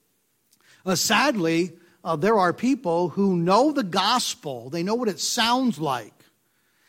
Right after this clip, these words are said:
and they have a false sense of assurance, but it's really here. And in their heart,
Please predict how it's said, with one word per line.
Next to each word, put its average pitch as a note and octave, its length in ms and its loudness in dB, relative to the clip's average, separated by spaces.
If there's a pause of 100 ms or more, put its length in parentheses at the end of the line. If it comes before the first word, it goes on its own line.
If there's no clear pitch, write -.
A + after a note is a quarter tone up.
(120)
and G3 220 2
they G#3 160 2
have G#3+ 300 0
a G3 160 4
false B3 760 -2
sense A3+ 500 -2
of F#3 120 -2
assurance, F#3 880 -6 (640)
but G3 160 2
it's - 420 -2 (380)
really E3+ 320 4
here. D#3 340 -4 (800)
And F#3+ 180 -2
in G#3 220 2
their E3 200 2
heart, D#3 520 0